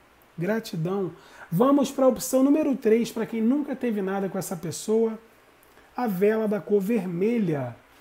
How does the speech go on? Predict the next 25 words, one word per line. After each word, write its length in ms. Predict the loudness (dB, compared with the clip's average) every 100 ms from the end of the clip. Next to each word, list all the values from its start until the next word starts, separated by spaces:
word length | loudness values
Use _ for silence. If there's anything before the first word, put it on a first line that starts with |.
| -20 -14
Você 220 | -8 0 4
nunca 300 | 4 4 2
teve 180 | 0
nada 180 | 0 0
com 80 | -2
essa 140 | -2
pessoa 360 | -4 -4 -6 -6
a 20 |
sério. 520 | -6 -6 -6 -4 -6 -8 _ _ _ -20 -20 -4
É 140 | 0
uma 140 | 2 4
amizade 400 | 2 0 -2 -2
nova 320 | -2 -2 0
ou 80 | 0
uma 100 | 0
amizade 360 | -2 -4 -6
antiga? 580 | -6 -8 -6 -6 -6 -10 -14 _ _ _ _ _ _ _ _
Vamos 360 | -2 2 2 2
ver 160 | 0
se 120 | 0 -2
essa 220 | -4 -6
pessoa 640 | -6 -8 -2 0 2 0
vai 320 | -2 -4 -4
te 120 | -6
procurar. 760 | -8 -4 -6 -4 -6 -6 -8